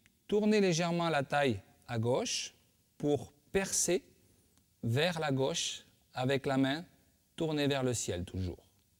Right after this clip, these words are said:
La taille tourne à droite pour amener votre main vers la droite ici,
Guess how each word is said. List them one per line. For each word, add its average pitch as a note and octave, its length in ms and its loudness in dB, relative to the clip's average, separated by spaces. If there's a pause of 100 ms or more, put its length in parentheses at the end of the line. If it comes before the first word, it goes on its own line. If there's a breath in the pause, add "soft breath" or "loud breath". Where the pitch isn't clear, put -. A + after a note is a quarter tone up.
(960 soft breath)
La A#2+ 140 -2
taille F3 300 0
tourne D3 220 -4
à C3+ 80 -2
droite C3 520 -4 (920)
pour A#2+ 180 -6
amener C#3+ 320 2
votre B2+ 320 -4
main B2+ 260 0
vers D3+ 220 0
la D3 100 0
droite B2 320 -4
ici, F3 340 -2